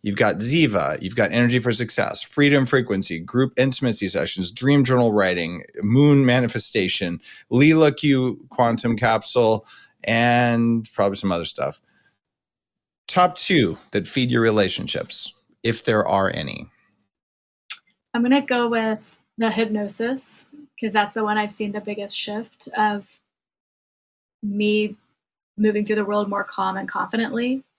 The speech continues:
Speaker 2: But the other
Speaker 1: That
Speaker 2: two are hard to pick.
Speaker 1: Well, just for relationships, what besides hypnosis is, is supportive there? So I want two things that, that support relationships, or maybe three.
Speaker 2: Uh, the Energy for Success has,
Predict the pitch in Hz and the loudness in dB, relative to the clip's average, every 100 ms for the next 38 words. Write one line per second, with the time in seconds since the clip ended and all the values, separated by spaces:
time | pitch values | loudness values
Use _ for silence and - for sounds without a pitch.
0 | - - _ _ _ _ _ _ - 247 | -20 -20 _ _ _ _ _ _ -14 -6
1 | 247 262 302 240 285 254 240 247 233 226 | -4 -2 2 2 0 -4 -8 -8 -8 -8
2 | 226 220 - - - - - - _ - | -6 -6 -8 -12 -12 -14 -20 -20 _ 0
3 | 139 165 185 - - 160 139 156 160 147 | 2 2 -2 -2 2 4 6 4 4 0
4 | 123 104 131 135 135 135 120 113 120 110 | 0 -2 -2 0 0 2 0 0 -2 -2
5 | 107 - 92 - - - 95 - 87 - | -2 -2 -4 -4 -6 -6 -6 -4 -4 -4
6 | 82 92 82 80 78 73 - 87 104 107 | -4 -2 -2 -2 -2 -4 -4 0 2 0
7 | - 131 120 117 104 90 85 - 90 - | -2 -4 -2 -2 0 -2 -6 -4 -6 -6
8 | 85 85 64 73 - 78 - - - 80 | -4 -2 -2 -4 -6 -6 -6 -6 -6 -4
9 | 80 80 - - - - _ _ _ _ | -2 -4 -6 -8 -10 -12 _ _ _ _
10 | _ _ _ _ - _ _ _ _ _ | _ _ _ _ -20 _ _ _ _ _
11 | _ _ - 233 240 233 254 269 269 285 | _ _ 0 2 4 2 4 4 4 0
12 | 311 285 269 - 214 190 214 233 220 - | 0 0 0 -2 -2 -2 -4 -8 -10 -14
13 | - | -20